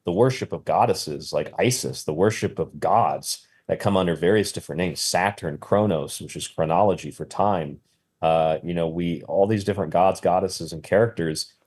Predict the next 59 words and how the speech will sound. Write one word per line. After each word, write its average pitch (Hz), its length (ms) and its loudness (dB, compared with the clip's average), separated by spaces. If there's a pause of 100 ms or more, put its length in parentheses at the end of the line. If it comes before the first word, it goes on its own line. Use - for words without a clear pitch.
(120)
in 98 200 2
the 92 60 -2
books 113 400 2
and 90 80 -2
the 80 60 -4
stories 101 460 2
we 78 80 -8
read 92 180 0
in 87 100 -2
school, 110 340 -2
we 92 60 2
read 95 200 0
at 87 80 0
home, 104 340 0
we 90 80 0
see 98 180 -4
movies 98 400 2
and 85 80 -6
T 101 120 -4
V, 113 160 -4 (260)
they're 120 140 6
reservoirs 95 840 2
of 78 140 -6
energy. 101 500 -2 (380)
So 101 140 -2
tapping 117 440 2
into 135 260 2
them 87 260 -2
are 85 40 -4
going 92 360 2
to - 240 -4
also, 95 340 2
once, 92 200 -2
if 87 120 -10
you 113 80 4
can 117 140 0
tap - 320 0
into 117 200 4
them, 85 220 0
it's 101 140 -4
going 101 160 0
to 90 80 -2
tap - 400 -2
you 95 280 0
into 87 200 -2
both 82 280 -2
your 80 180 0
own 117 280 2
unconscious 85 640 -4
and 80 100 -8
subconscious, 78 680 -4
but 90 140 2
also 92 280 2
into 87 220 -6
the 85 100 -6
subconscious 85 680 -2
of 80 120 -10
other 78 180 2
people. 131 460 -4